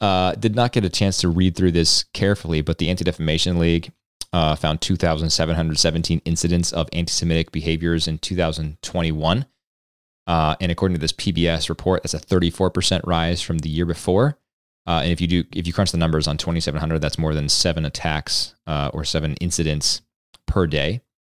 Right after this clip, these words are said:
Um, so this is a real problem. This is not simply anecdotal. This is, you know, this is, this, this type of rhetoric has real consequences, and the problem is only getting worse. I mean, I think you and I can probably think of, uh, numerous instances just in the past year of, um,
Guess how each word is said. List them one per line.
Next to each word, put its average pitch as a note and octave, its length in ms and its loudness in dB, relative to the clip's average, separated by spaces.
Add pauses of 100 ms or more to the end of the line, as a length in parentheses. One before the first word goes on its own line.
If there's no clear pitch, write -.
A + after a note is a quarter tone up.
(560)
Um, F#2 240 2
so A#2 120 2
this A2 200 4
is C3+ 400 4
a G#2 40 0
real F2+ 200 4
problem. D#2 260 2
This F2 140 0
is F#2 100 0
not G2 180 2
simply G2 220 0
anecdotal. D#2+ 400 2
This D#2+ 180 0
is, E2 200 -2
you F2+ 100 -4
know, D#2+ 80 2
this D#2 220 0
is, D#2 260 0
this, D2+ 460 0 (180)
this G#2 160 2
type G2 160 0
of D#2+ 80 -2
rhetoric E2 380 2
has D#2+ 440 0 (140)
real E2 220 2
consequences, F2+ 800 -4 (560)
and E2 240 0
the D2+ 40 0
problem D2+ 540 0
is D2 500 -2
only D2+ 200 -4
getting C#2 220 -4
worse. D#2 340 -4 (440)
I F#2 40 -8
mean, E2+ 180 2
I E2 80 2
think E2 180 -2
you E2+ 120 2
and D#2 80 0
I D#2 80 0
can D#2 100 -4
probably D2+ 220 -2
think D#2+ 200 -4
of, D2 240 -2
uh, C#2+ 140 0
numerous D2 440 -2
instances D#2 380 -2
just D#2 160 0
in D2+ 60 -4
the D2 60 -6
past C#2 300 -4
year D2+ 340 -2
of, C#2+ 360 -2
um, C2+ 360 -4